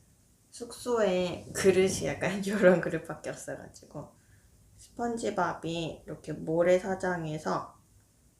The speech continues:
치즈 파도가 있는 데서 일광욕을 하고 있고 다른 친구들이 와가지고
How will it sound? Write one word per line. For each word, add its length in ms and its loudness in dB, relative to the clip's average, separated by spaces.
치즈 460 -2
파도가 540 -2
있는 400 -2
데서 600 -8
일광욕을 720 -2
하고 280 -4
있고 600 -2
다른 420 -4
친구들이 640 -2
와가지고 960 -4